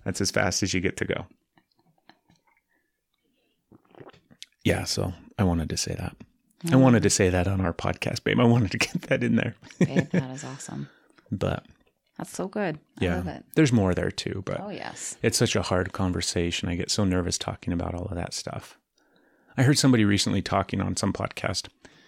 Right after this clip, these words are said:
Speaker 1: and, um, like, I'm in the same boat where I'm technically a millennial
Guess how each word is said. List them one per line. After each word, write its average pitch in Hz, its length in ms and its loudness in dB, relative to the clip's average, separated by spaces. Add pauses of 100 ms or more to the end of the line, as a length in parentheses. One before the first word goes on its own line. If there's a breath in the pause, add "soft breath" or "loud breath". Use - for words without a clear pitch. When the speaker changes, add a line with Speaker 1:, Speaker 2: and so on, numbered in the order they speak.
(400 soft breath)
Speaker 1:
and, 98 260 0
um, 95 380 -2 (840)
like, 104 180 0
I'm 113 220 6
in 101 80 4
the 95 60 0
same 98 240 2
boat 92 200 2
where 90 140 2
I'm 92 320 0 (480)
technically 95 560 0
a 90 60 0
millennial 95 680 2